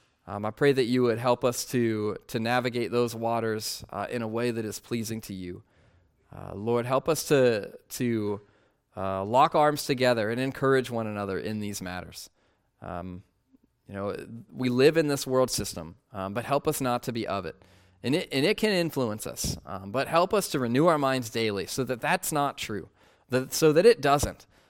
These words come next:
um, and to, to lock arms together with brothers and sisters here that, that can see things that we can't, that can exhort us and pick us up when we're down, that can help us get right when we're not, that can help us stay right and keep us right, and then we can move on to help others, Lord. Thank you for your body.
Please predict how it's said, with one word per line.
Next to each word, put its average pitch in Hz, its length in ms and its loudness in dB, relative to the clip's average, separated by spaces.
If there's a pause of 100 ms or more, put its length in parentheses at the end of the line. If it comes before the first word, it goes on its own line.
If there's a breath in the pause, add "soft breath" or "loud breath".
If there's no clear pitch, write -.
(200 soft breath)
um, 98 280 -8
and 147 180 2
to, 151 280 4
to 151 120 -2
lock 151 300 2
arms 190 240 0
together 135 520 2
with 123 180 -2
brothers 175 360 0
and 143 80 -6
sisters - 420 -6
here 107 240 -2
that, 98 200 -6 (260 soft breath)
that 147 140 6
can 156 120 2
see 214 260 0
things 196 320 -2
that 156 120 -4
we 160 140 -2
can't, 110 340 -8
that 156 120 -2
can 180 160 -2
exhort 143 420 2
us 98 180 -4
and 127 120 -4
pick 202 220 -2
us 190 140 0
up 180 160 -2
when 165 80 -2
we're 139 120 0
down, 107 380 -4 (300 soft breath)
that 160 100 4
can 165 100 -2
help 190 240 2
us 196 140 0
get 170 240 4
right 143 240 2
when 123 120 -4
we're 117 100 -4
not, 101 320 -6 (260 soft breath)
that 160 120 2
can 170 120 2
help 180 220 2
us 196 120 0
stay 170 320 2
right 104 260 0
and 101 100 -10
keep 190 240 -4
us 135 180 -4
right, 95 220 -2
and 104 120 -6
then 117 140 -2
we 170 100 4
can 196 160 -2
move 165 180 2
on 151 160 2
to 127 60 -6
help 143 220 0
others, 101 340 -4
Lord. 95 260 -6 (300 soft breath)
Thank 190 220 0
you 226 80 0
for - 160 -2
your 127 140 0
body. 98 440 -2